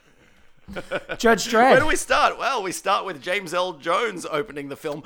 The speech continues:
Speaker 1: which almost felt like a joke, because the whole thing, like, with James Earl Jones doing, like, the, doing voiceovers,
Speaker 2: Yeah.
Speaker 1: it's just been, like, joked about so much now that when you
Speaker 2: Yeah.
Speaker 1: actually hear it, it just doesn't even
Speaker 2: Yeah.
Speaker 1: seem serious.
Speaker 2: It, it, it would basically be,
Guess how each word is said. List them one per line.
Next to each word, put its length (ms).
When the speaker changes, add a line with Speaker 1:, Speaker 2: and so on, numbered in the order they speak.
Speaker 1:
which 200
almost 520
felt 420
like 360
a 80
joke, 560
because 340
the 140
whole 240
thing, 400
like, 220
with 180
James 300
Earl 180
Jones 460
doing, 280
like, 240
the, 420
doing 240
voiceovers, 440
Speaker 2:
Yeah. 240
Speaker 1:
it's 180
just 160
been, 320
like, 460
joked 360
about 320
so 240
much 320
now 220
that 160
when 160
you 60
Speaker 2:
Yeah. 80
Speaker 1:
actually 320
hear 280
it, 80
it 120
just 240
doesn't 280
even 200
Speaker 2:
Yeah. 60
Speaker 1:
seem 220
serious. 500
Speaker 2:
It, 160
it, 120
it 200
would 300
basically 440
be, 680